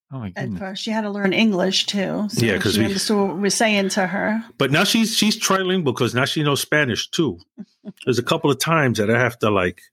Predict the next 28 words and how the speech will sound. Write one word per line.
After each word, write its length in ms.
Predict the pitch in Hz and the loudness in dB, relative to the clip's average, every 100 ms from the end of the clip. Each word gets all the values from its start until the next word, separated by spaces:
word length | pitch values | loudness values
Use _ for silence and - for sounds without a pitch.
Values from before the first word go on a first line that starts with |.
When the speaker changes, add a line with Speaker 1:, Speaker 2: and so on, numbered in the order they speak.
| _ _ _ - | _ _ _ -6
Speaker 3:
I 100 | 104 | -2
become 360 | 107 113 120 117 | 0 0 2 2
Ricky 200 | 123 113 | 2 0
Ricardo 480 | 101 - 123 123 | 0 0 0 2
and 80 | 92 | 0
just 160 | 95 - | -2 -2
cuss 220 | 110 - | -2 -2
at 80 | 110 | -2
her 160 | 107 98 | -2 -4
in 80 | |
Spanish. 440 | 87 - 113 95 - | -6 -6 -4 -4 -4
But 220 | 85 - | -4 -2
anyway, 320 | 101 95 82 - - - | 0 0 -4 -12 -16 -4
we 100 | 135 | 0
shan't 240 | 147 143 120 | 0 0 0
go 160 | 107 | 0
there. 200 | 80 - - - - - - | 0 -4 -8 -10 -8 -10 -4
Um, 540 | 120 123 120 117 110 110 - - _ | 0 2 4 2 -2 -10 -18 -20 _
finally, 840 | - 190 180 160 123 107 107 104 _ - - - | -6 0 2 2 2 2 2 -2 _ -20 -20 -8
one 200 | 117 127 | -2 2
of 60 | |
the 60 | 131 | 4
ladies, 500 | 127 127 117 113 - - - - | 4 4 2 0 -4 -12 -14 -8
she, 400 | - 113 104 - | -2 0 0 -4
Trisha 360 | - 139 - 123 | -2 0 0 0
told 280 | - 120 117 | 2 2 4
her 160 | 113 107 | 2 2
about 460 | 95 98 98 - | 2 0 0 -4